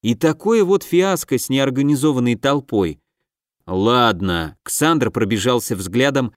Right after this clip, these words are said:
по внезапно присмиревшей толпе студиозов. Господа деканы, сейчас я вас представлю.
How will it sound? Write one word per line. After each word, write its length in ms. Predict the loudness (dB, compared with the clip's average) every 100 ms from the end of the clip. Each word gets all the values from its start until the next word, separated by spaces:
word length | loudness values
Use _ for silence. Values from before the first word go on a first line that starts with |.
| _ -4
по 100 | 0
внезапно 580 | 2 2 0 0 -2
присмиревшей 720 | -2 -4 -2 0 0 0 -2
толпе 360 | 0 -2 0 -2
студиозов. 760 | 0 -2 0 2 2 -2 -8 _ _ _ _ _ _
Господа 600 | -2 -2 0 2 4 4
деканы, 680 | 4 4 4 4 4 4 2 -4
сейчас 580 | -2 -2 2 2 2
я 140 | 2 2
вас 260 | 2 0
представлю. 840 | -2 -2 -2 -2 0 0 0 -2